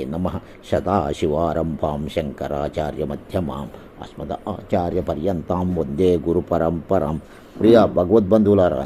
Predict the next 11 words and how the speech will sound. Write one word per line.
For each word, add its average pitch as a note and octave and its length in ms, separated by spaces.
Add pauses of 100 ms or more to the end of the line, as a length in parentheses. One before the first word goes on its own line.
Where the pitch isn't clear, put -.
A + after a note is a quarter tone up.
(160)
A C3 240
to B2+ 80 (100)
Z - 20 (360)
అనే G2 120 (100)
అక్షరంలో G2 420 (480)
ఇంతవరకు G#2+ 600
మనం G2 160 (260)
ఎల్ C3+ 140 (100)
అనే G#2+ 240
అక్షరం F#2 320
వరకు G2 220